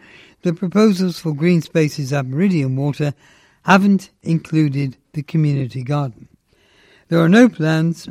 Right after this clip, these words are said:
on making the community garden a permanent feature in the future. However, the council's current plans do intend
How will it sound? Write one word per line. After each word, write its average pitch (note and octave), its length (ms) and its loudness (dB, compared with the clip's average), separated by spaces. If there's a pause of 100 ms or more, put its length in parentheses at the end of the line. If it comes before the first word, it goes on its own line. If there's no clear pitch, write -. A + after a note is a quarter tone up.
(160)
on D3+ 180 -2
making E3+ 380 0
the C3 100 -10
community D3 420 -6
garden C#3+ 360 -4
a C3+ 60 -8
permanent C#3 480 -6
feature F#3+ 340 -4
in E3+ 160 -6
the C#3 60 -8
future. F#3 480 -4 (600)
However, F#3+ 460 2 (460)
the E3+ 80 -6
council's G3+ 520 0
current F3+ 400 -2
plans C#3+ 440 -6
do C3+ 280 0
intend C#3+ 560 -2